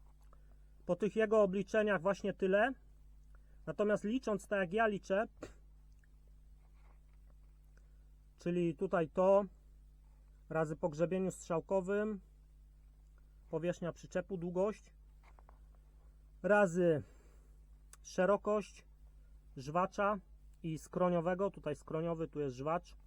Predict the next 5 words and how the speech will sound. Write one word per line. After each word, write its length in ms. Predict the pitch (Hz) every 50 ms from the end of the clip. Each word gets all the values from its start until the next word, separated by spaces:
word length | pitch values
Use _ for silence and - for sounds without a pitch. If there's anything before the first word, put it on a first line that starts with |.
| - - - - - - - - - - - - - - - 139
wychodzi, 680 | 135 170 170 190 214 208 180 185 208 220 220 226 214 - - - - - - - - - - - - - - - - - - - - - -
no, 200 | 180 208 226 214
dla 220 | 180 190 214 220
tej 200 | 214 - 214 190
czaszki 800 | - - 226 220 233 220 - - - 220 220 220 220 220 214 170